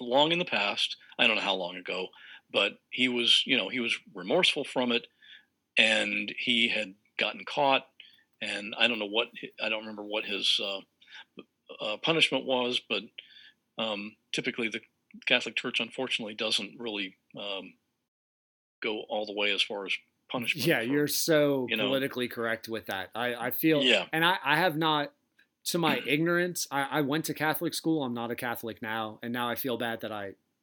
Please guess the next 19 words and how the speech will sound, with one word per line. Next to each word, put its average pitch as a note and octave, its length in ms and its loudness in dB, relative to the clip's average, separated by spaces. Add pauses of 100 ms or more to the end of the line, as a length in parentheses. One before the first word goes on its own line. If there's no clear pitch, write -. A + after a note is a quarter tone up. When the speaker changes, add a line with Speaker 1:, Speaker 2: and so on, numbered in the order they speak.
Speaker 2:
said A#2 360 -4
that, G#2+ 280 -6
"Are D#3+ 140 2
you E3+ 160 2
a E3 60 0
Catholic?" E3 520 0
<laughs> - 40 -18
Because - 560 2
Speaker 1:
Mm. A3+ 580 2
Speaker 2:
<laughs> - 20 -4
the F#3 100 6
stigma F#3 540 4
that F3+ 200 4
goes D#3 300 2
along D#3 380 0
with D3+ 200 -2
it. G#3+ 220 2 (440)
But B2 280 4
Speaker 1:
Yeah. G2+ 180 4